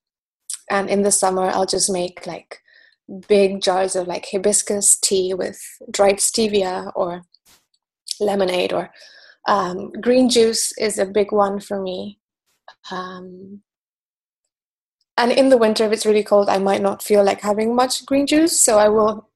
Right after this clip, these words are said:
do more of the infusions, like nettle, that kind of thing. Um, but if I, if, if one day, like, if I up the amount of greens,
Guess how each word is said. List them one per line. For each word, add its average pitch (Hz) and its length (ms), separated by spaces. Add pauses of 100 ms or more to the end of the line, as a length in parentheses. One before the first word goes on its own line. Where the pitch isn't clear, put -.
(180)
do 214 140
more 208 220
of 190 220
the 202 220
infusions, 220 800
like 202 300
nettle, 208 760 (1200)
that - 140
kind 208 160
of 202 80
thing. 202 300 (1200)
Um, 202 420 (400)
but - 300
if 233 220
I, 254 540
if, 233 380
if 214 200
one 208 360
day, 220 440 (540)
like, 208 240
if 240 160
I 254 100 (100)
up 226 220 (280)
the 208 180
amount 208 260
of 202 120
greens, 214 580